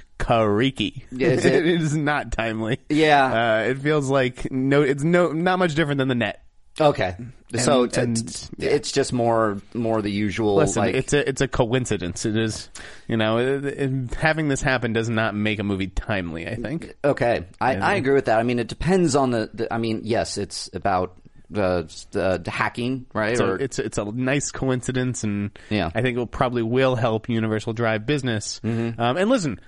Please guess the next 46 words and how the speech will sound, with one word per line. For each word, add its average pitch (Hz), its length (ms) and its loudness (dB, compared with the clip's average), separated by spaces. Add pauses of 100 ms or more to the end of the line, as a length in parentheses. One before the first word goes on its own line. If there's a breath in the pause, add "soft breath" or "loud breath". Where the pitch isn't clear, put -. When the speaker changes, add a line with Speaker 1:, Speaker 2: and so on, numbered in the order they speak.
Speaker 1:
I 170 180 2
was 226 120 0
excited 180 380 2
for 147 80 -2
this 127 160 -2
movie. 156 260 2
I - 20 0
think 165 140 2
it's 151 120 -2
like 147 100 0
a, 123 160 -2
a, 110 220 -4
a 107 60 -4
good 135 280 -2
idea 127 460 2
for 131 320 0
a 107 40 0
movie. 107 640 0 (120)
Speaker 2:
It's - 120 -12
Michael 170 220 0
Speaker 1:
Uh, 101 80 4
Speaker 2:
Mann. 104 140 4
Speaker 1:
I - 100 4
don't 131 200 2
blame 135 440 2
them 127 240 2
for 110 160 -2
making 113 480 0
it 104 120 0
or 110 120 0
anybody 113 340 0
for 101 140 -4
making 117 340 -2
it. 95 80 0
I 92 80 0
just 104 220 -6
don't 107 200 -2
think 101 200 -2
it - 20 -2
was 98 80 -4
particularly 101 320 -4
well 95 260 -4
executed. - 760 -10
Speaker 2:
There 117 180 0
you 107 80 0
go. 90 260 -2